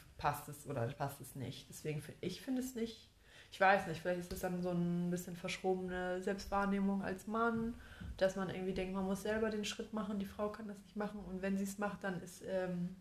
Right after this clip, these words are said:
bei ihr irgendwas falsch. Weiß ich nicht.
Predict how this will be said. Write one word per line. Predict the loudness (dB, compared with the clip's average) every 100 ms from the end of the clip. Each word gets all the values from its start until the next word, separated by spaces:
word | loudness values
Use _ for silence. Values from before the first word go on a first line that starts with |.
| -8
bei | -2
ihr | 4 6
irgendwas | 6 0 -4
falsch. | -2 0 2 2 0 -2 -18 -20 -20 -20 -14 -8 -8 -10 -20 -20 -16 -2
Weiß | 0 0
ich | -4 -8
nicht. | -10 -12